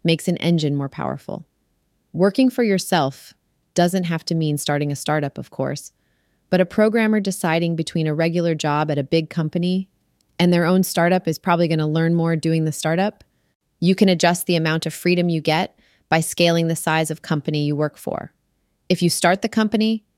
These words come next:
you'll have the most freedom. If you become one of the first ten employees, you'll have almost as much freedom as the founders. Even a company with one hundred people will feel different from one with one thousand.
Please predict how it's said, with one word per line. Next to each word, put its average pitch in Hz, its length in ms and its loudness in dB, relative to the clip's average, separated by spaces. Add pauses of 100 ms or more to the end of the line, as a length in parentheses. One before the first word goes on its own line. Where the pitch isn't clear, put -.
(200)
you'll 190 120 4
have 170 200 2
the 160 80 0
most 156 300 -2
freedom. - 420 -6 (640)
If 180 160 0
you 196 80 4
become 190 400 2
one 170 120 2
of 170 120 -4
the 160 80 -2
first - 360 -2
ten 170 220 0
employees, 165 720 -2 (320)
you'll 180 120 4
have 170 220 2
almost 180 400 0
as 165 140 -4
much 156 220 -2
freedom 156 340 -2
as 143 140 -6
the 160 80 -8
founders. - 680 -6 (640)
Even 220 300 4
a 233 40 0
company 208 460 0
with 170 220 0
one 165 200 2
hundred 170 320 0
people 143 440 -2
will 151 100 0
feel 165 300 0
different 147 560 -2 (320)
from 160 260 2
one 151 260 2
with 143 160 -4
one 139 220 -2
thousand. 131 540 -6